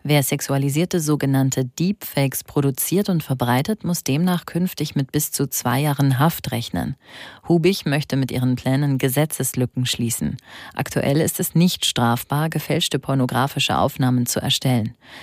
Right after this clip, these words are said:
Das Thema hatte zuletzt Diskussionen ausgelöst, nachdem die Moderatorin Colleen Fernandes ihren Ex-Mann, den Schauspieler Christian Ulmen, angezeigt hatte.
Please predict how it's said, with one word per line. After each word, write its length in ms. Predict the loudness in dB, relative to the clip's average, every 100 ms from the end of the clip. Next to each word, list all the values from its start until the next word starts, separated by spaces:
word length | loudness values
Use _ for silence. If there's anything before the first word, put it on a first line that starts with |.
| -14
Das 160 | -6 0
Thema 300 | 4 4 4
hatte 240 | 4 2
zuletzt 480 | 0 2 2 2 -2
Diskussionen 560 | -2 0 2 4 4 4
ausgelöst, 680 | 2 0 0 2 2 0 -2
nachdem 380 | -2 0 0
die 80 | 2
Moderatorin 800 | 0 2 2 0 2 0 2 0
Colleen 420 | 0 0 2 2
Fernandes 680 | 2 2 4 4 2 0 -4
ihren 320 | -2 0 0 0
Ex-Mann, 500 | -4 -4 0 4 4
den 220 | 4 2
Schauspieler 580 | 0 0 0 0 -2 -2
Christian 540 | -2 -4 -2 0 0 2
Ulmen, 400 | 2 4 4 2
angezeigt 720 | 2 2 2 0 -2 -2 -2
hatte. 320 | -4 -2 -6